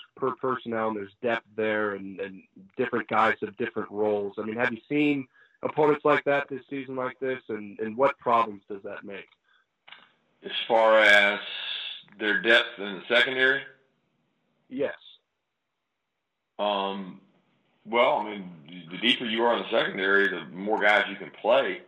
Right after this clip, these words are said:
Speaker 2: Um, they certainly don't have to go very far past the top 'cause they've got <laughs> some really, really talented players in the secondary. So, I mean, the, the, the depth gives them the ability to do multiple packages and things like that on third down. Um, but they, they play the best guys.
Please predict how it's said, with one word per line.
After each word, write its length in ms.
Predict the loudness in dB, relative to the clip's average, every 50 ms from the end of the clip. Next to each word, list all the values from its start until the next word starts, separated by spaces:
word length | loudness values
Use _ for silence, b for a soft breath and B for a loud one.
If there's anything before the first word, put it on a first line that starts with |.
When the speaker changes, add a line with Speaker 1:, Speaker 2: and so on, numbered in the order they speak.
| b b b b b _ -10
Speaker 2:
Um, 560 | -6 -4 -4 -4 -4 -4 -4 -6 -8 -10 -14 -18 -20 _ _ -10 -6
they 140 | -4 -4 -2 2
certainly 440 | 2 2 2 2 -2 -4 -6 -8 -6 -4
don't 200 | -2 -2 0 2
have 200 | 2 2 0 -2
to 60 | -4
go 220 | -2 0 0 0 0
very 280 | 2 2 2 2 2
far 240 | 0 0 0 0 0
past 280 | 0 0 0 0 -2 -6
the 60 | -6
top 400 | 0 0 2 2 2 -2 -4 -10
'cause 100 | -12 -10
they've 180 | -8 -8 -6 0
got 280 | 2 4 4 4 2 0 -6 -14 b b b b b b b b b _ -14 -8 -6
<laughs> 260 | -6 -6 -4 -4 -4
some 280 | -4 -4 -6 -8 -8
really, 320 | -4 -2 0 0 0 -2 -2
really 240 | -4 -4 -4 -4 -4
talented 380 | -2 -2 -2 -2 -2 -6 -6 -2
players 340 | -2 0 0 0 0 -2
in 60 | -6 -10
the 80 | -10
secondary. 480 | -6 -6 -6 -6 -6 -8 -8 -6 -6 -6 -6
So, 100 | -8 -8 B B B B B
I 60 | -4
mean, 140 | -2 0 0
the, 100 | 0 0
the, 260 | 0 -2 -2 -2 -4
the 60 | -2 2
depth 360 | 4 4 4 4 2 -2 -2
gives 160 | -2 -2 -2
them 120 | -4 -6
the 80 | -8 -10
ability 320 | -8 -6 -4 -4 -4 -4 -4
to 120 | -6 -8
do 160 | -8 -8 -6
multiple 400 | -4 -6 -6 -6 -8 -10 -12 -10 -4
packages 560 | 0 4 4 4 4 2 -4 -10 -12 -12 -12
and 100 | -12 -10
things 200 | -8 -8 -8 -8
like 140 | -8 -8 -4
that 160 | -2 -2 -2
on 140 | -2 -4 -6
third 240 | -6 -6 -6 -6 -4
down. 400 | -2 -2 0 0 0 -2 -6 -8 B B B B B B B -8
Um, 280 | -6 -6 -6 -6 -8
but 100 | -8 -4
they, 160 | -2 0 0 -2 -4 -2 0
they 160 | 0 0 2
play 160 | 2 2 2
the 120 | 2 2
best 220 | -2 -4 -4 -2 2
guys. 360 | 4 4 4 4 2 0 -4